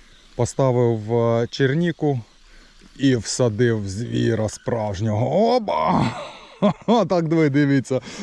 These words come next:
<laughs> У мене тут судачий монтаж <laughs> з таким трійником,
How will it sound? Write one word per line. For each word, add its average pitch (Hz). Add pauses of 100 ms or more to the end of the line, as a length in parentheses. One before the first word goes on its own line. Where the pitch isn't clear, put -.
(260)
<laughs> -
У 127
мене 139
тут 131
судачий 147
монтаж 135 (140)
<laughs> -
з -
таким 139
трійником, 139